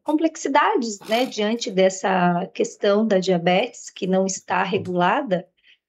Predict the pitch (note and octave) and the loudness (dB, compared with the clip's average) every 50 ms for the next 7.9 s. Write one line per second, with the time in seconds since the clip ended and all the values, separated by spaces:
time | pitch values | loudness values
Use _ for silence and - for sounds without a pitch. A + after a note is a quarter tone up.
0 | - - G3 G3 G3 G3 G3 - - G#3 - _ - A#3+ A#3 A#3+ B3+ B3 A#3 A#3 | -6 -4 -2 0 0 0 0 0 -2 -4 -6 _ -4 -2 0 0 -2 -2 -4 -6
1 | A#3 A3+ - - B3 G#3+ A3 A3+ A#3 - A#3+ G#3+ G3+ G3+ G#3 G#3+ A3 G#3 G#3+ _ | -10 -8 -4 -2 -2 -2 -2 -4 -6 -4 -2 0 0 0 0 -2 -4 -6 -10 _
2 | - A3 F#3+ F#3 G3+ A3+ B3 A#3 - F#3+ F#3+ F3 F3+ G#3 G#3+ G#3+ G#3+ G3+ G#3+ A#3 | -4 -2 0 0 0 0 -2 -2 -4 -8 -8 -6 -4 -4 -2 -2 -2 -6 -6 -10
3 | - - - - _ _ - B3+ C4 B3 F#3+ F#3+ - _ _ _ _ _ - G3 | -10 -10 -12 -14 _ _ -4 -2 0 0 0 0 -4 _ _ _ _ _ -4 0
4 | F#3 G#3+ D#4 - - - - - - _ - - G#3+ G#3+ - C4+ A#3 A3 A#3 C#4+ | 0 0 0 -2 -8 -20 -20 -20 -18 _ -4 -4 -4 -2 0 0 2 2 0 -2
5 | C#4+ - - - B3+ C4+ C#4+ C#4+ B3+ A3 G3 F#3+ - - F3+ F3 G3 G3 G3 G3 | -4 -8 -10 -4 -2 0 0 2 2 2 0 0 -4 -4 -2 0 2 2 2 2
6 | A3 C4+ D4 D4+ - - G3+ F#3+ G3 G#3 G3 - A3 F#3+ F#3 F3 F3+ F#3+ F#3 G3 | 2 0 0 0 -2 0 0 2 2 0 -2 -2 -2 -2 -2 -2 -2 -2 0 0
7 | G3+ A3+ B3 A#3 - - - F3 - - F#3 F3+ F#3 F#3+ G#3+ G#3 - - | 2 0 -2 -2 -6 -4 -4 -6 -2 0 2 2 2 2 2 -2 -8 -10